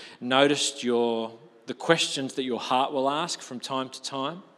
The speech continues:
Do, do you notice a searching for answers to the big questions of life that sometimes pop up, bubble up to the surface in the midst of the busyness or whenever you get a little bit of quiet?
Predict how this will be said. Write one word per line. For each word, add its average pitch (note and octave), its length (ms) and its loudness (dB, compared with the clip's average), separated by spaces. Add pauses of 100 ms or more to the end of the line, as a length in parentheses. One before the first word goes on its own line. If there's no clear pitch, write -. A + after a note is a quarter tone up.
(720)
Do, D3 160 0
do D3 140 0
you D3 40 6
notice C#3+ 320 6
a C#3 60 -4
searching D#3+ 840 0 (680)
for C#3 220 -4
answers C3+ 920 -2
to B2+ 120 -2
the A#2+ 80 2
big B2+ 200 2
questions C3 760 2
of G#2+ 140 -8
life A#2 580 -2 (400)
that C#3+ 140 -4
sometimes C3+ 440 -2
pop - 280 -6
up, - 320 0 (300)
bubble C3 340 6
up C#3 200 4
to C3+ 100 -2
the B2 80 -2
surface C#3 500 2
in C3 80 -4
the B2 60 -6
midst C3+ 260 -4
of C3 60 0
the A#2+ 80 -4
busyness D3+ 640 0 (340)
or B2+ 100 -4
whenever C3+ 240 2
you C3+ 60 2
get B2+ 160 2
a - 20 0
little C3+ 180 2
bit B2+ 100 0
of C3 80 -4
quiet? C#3 500 -4